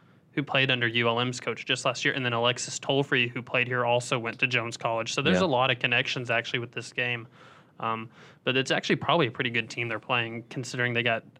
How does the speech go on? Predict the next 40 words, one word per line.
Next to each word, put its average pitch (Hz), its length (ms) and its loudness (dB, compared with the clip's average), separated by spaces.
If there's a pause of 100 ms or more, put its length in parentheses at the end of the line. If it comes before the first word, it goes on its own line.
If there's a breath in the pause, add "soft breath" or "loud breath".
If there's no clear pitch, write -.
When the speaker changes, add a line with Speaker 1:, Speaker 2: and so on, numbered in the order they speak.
Speaker 1:
eight 131 220 2
players 123 440 2
from 110 400 -6 (840)
pretty 175 260 2
respectable 123 600 0
programs 117 680 0
that 117 100 -8
they 120 100 -2
got 117 200 0
out 113 100 2
of 113 80 -4
the 113 60 -8
portal. 127 520 0 (380 loud breath)
So - 120 -4
they 208 100 6
might 277 160 6
actually 143 240 0
give 135 160 0
the 131 80 2
women 127 280 0
a 113 60 -6
test - 400 -2
first 110 300 -10
game. 113 340 -8 (140)
I 120 140 0
don't 117 140 -4
know, 117 200 0
but, 113 280 -2
um, 113 360 -6 (800 soft breath)
I'm 135 60 0
mainly 117 280 0
just 120 220 -4
here 120 140 0
for 117 120 -8
the 113 80 -6
beef. 117 360 -2
I 120 80 2
wanna 120 220 0
see 123 180 -4
Deja 117 420 2